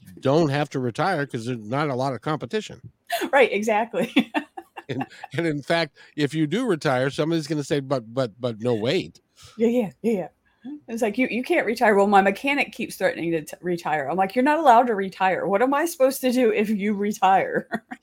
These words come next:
Speaker 2: <laughs> I, I'm not allowing this." <laughs>
Speaker 1: So I'll be showing up at your house
Speaker 2: Yes,
Speaker 1: on a,
Speaker 2: exactly. <laughs>
Speaker 1: you know, which, you know, is, if, does he work for himself?
Speaker 2: Yes. Oh, of course. Yes.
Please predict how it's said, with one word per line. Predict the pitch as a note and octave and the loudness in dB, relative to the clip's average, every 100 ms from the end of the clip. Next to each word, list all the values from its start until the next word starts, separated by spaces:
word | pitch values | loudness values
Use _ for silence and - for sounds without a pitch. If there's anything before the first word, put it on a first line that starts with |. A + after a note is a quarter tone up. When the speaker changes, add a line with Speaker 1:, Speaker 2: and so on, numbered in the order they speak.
| - | -12
Speaker 2:
<laughs> | - - A3 | -6 -4 -2
I, | F#3+ | -2
I'm | A#3 | 4
not | C4+ C#4+ | 6 6
allowing | C#4+ A3 G#3 A3 F3+ | 6 6 6 4 -2
this." | - C#3+ - - - | -4 -6 -8 -10 -10
<laughs> | A3+ C4 - - _ - - E4 _ _ _ - - - | -10 -12 -16 -20 _ -18 -16 -20 _ _ _ -20 -20 -14
Speaker 1:
So | - D3 C#3+ C#3 | 0 4 6 4
I'll | C3+ | 4
be | C3 B2+ | 4 2
showing | A2+ G3+ G3+ | 2 2 2
up | F3 | 0
at | E3 - | -2 -2
your | D#3+ | -2
house | D3+ C#3 G2 - - - - B3+ - | 0 0 -2 -6 -16 -16 -16 -14 -6
Speaker 2:
Yes, | G#3+ A#2+ | -2 0
Speaker 1:
on | A2+ | 0
a, | |
Speaker 2:
exactly. | A2 D3 C3 - - A#3 - | -2 -6 -10 -8 -8 -8 -8
<laughs> | - G#3+ | -6 -4
Speaker 1:
you | B2+ | -2
know, | A2+ G#2 | -2 -2
which, | A2 C3 - - _ _ - | -2 -4 -4 -18 _ _ -8
you | F3 | -2
know, | C3 A#2+ B2 | -2 -2 -2
is, | C3+ A2+ | -4 -2
if, | B2+ C3 C3 A#2+ | -4 -2 -4 -4
does | B2+ A2+ | -4 0
he | D3 | 0
work | C#3+ C#3 | 0 0
for | C#3+ | -4
himself? | B2 C#3 D#3+ _ _ _ _ _ _ _ | -2 -4 -6 _ _ _ _ _ _ _
Speaker 2:
Yes. | G#3+ - - | -2 -2 0
Oh, | F#3 | 0
of | F3+ | 0
course. | - C3 - - | -2 -14 -14 -20
Yes. | - _ | -20 _